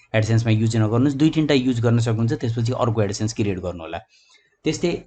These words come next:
अर्को छुमनजीले सोध्नुहुन्छ, "सर, यो पाई नेटवर्कलाई वान फोनबाट another फोनमा सेम एकाउन्ट खोल्न मिल्छ कि नै?" अर्को फोनमा खोल्नु पर्यो भने नयाँ अर्को एकाउन्ट खोल्नु होला, त्यस्तो क्लोन नगराउनु होला, नत्र प्रब्लम क्रिएट हुन्छ त्यस्तो अवस्थामा।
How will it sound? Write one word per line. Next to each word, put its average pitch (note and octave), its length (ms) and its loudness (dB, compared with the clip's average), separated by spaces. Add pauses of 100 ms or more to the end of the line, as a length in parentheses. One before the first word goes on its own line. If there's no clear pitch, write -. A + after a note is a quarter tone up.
(120)
अर्को C#3+ 320 0
छुमनजीले D3 680 0
सोध्नुहुन्छ, A#2 420 2
"सर, D3 380 -2 (240)
यो D3 120 4
पाई D3 300 0
नेटवर्कलाई D3 800 -2 (260)
वान C3+ 340 2
फोनबाट C3+ 560 0
another C3 480 -2
फोनमा A#2+ 500 -2 (100)
सेम C3 280 0
एकाउन्ट B2 340 -2
खोल्न A#2+ 320 2
मिल्छ A2+ 260 4
कि A#2 160 0
नै?" A2+ 200 2 (340)
अर्को C#3 220 2
फोनमा C#3+ 300 2
खोल्नु C#3 260 2
पर्यो B2 220 2
भने B2+ 180 4
नयाँ B2+ 420 2
अर्को A#2+ 300 2
एकाउन्ट A2+ 260 2
खोल्नु G#2 220 0
होला, A2+ 160 0
त्यस्तो A#2+ 500 -4 (200)
क्लोन B2+ 320 6
नगराउनु G#2+ 340 4
होला, A#2 160 2
नत्र A#2 300 2
प्रब्लम A2+ 460 0
क्रिएट G2+ 260 -4
हुन्छ F#2+ 200 -6
त्यस्तो G2+ 360 -8
अवस्थामा। F2 380 -10